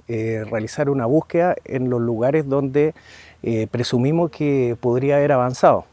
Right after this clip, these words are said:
No obstante, se sigue trabajando paralelamente, eh, levantando información, por cuanto hasta el momento no se descarta ninguna hipótesis, ninguna hipótesis.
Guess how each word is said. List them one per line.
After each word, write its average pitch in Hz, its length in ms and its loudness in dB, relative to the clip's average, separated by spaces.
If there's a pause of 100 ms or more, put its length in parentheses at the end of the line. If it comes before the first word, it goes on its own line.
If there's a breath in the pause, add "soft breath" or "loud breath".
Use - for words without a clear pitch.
(460 loud breath)
No 151 120 2
obstante, 175 440 2
se 151 140 -8
sigue 151 240 0
trabajando 160 420 -2
paralelamente, 151 1600 0
eh, 104 40 -4
levantando 131 1120 0
información, 131 760 0
por - 180 -16
cuanto 139 560 -2
hasta - 200 -8
el 143 60 -2
momento 143 300 -4
no 147 80 -4
se 147 140 -6
descarta - 320 -8
ninguna 151 260 -4
hipótesis, 165 320 -2 (100)
ninguna 143 400 -2
hipótesis. 135 380 -4